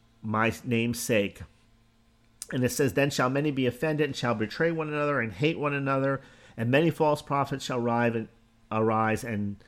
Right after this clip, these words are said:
deceive many." We see all of this happening, and we've seen it happen consistently. Is it happening more so now? Yes. And it says, "Because iniquity shall abound," in verse twelve, Matthew twenty-four,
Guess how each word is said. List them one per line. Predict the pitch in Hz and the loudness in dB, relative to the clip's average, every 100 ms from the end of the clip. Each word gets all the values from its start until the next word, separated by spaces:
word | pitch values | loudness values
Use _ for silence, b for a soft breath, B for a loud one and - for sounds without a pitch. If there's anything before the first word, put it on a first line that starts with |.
| b b | b b
deceive | - - 156 156 | -10 -2 0 2
many." | 127 117 117 117 - | 2 2 2 0 -2
We | 165 | -2
see | - - | 0 -6
all | 165 202 220 | -6 2 4
of | 190 | 4
this | 156 - | 4 2
happening, | 127 107 113 110 104 107 b b - | -2 -2 -4 -8 -8 -12 b b -2
and | 143 | 2
we've | 160 | 2
seen | - 190 | 2 -2
it | 165 | 0
happen | 208 196 175 | 0 0 -4
consistently. | 165 - 226 240 214 170 143 B - | -4 -2 0 2 2 0 -2 B 2
Is | 165 | 6
it | 220 | 6
happening | 196 196 190 180 | 8 8 6 2
more | 160 160 196 | 2 2 0
so | - 127 | 2 2
now? | 113 117 107 85 - _ _ _ _ _ - | 2 0 0 -6 -12 _ _ _ _ _ -14
Yes. | - 127 107 - - - - - - - - - - B B B B 123 | 0 0 0 -4 -8 -10 -20 -20 -20 -20 -20 -20 -20 B B B B 2
And | |
it | 139 | 2
says, | - 165 | 6 4
"Because | 151 147 165 | 4 2 2
iniquity | 151 190 208 214 | 4 2 2 0
shall | 196 185 170 160 | 0 -2 0 0
abound," | 151 156 127 107 120 | 2 4 4 4 2
in | |
verse | 107 123 - | 2 0 0
twelve, | 165 139 104 101 - | -4 -2 0 -2 -4
Matthew | 110 110 - | -4 -4 -4
twenty-four, | 117 131 135 - 139 107 107 | -4 -4 -4 -4 -2 -2 -2